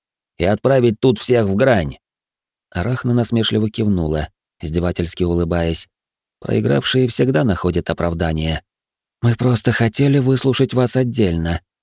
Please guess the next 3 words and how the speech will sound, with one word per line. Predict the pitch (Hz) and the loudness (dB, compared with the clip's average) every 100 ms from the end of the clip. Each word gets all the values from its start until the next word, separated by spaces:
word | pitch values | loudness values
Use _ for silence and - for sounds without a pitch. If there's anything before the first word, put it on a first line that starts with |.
| _ | _
произнесла | 76 80 80 85 82 80 | -6 -4 -2 -2 -2 -2
ведьма. | 82 80 85 82 - _ _ _ _ _ | -2 -2 -2 -4 -6 _ _ _ _ _
"Арахна, | 147 147 123 101 98 92 | -2 0 0 0 -2 -2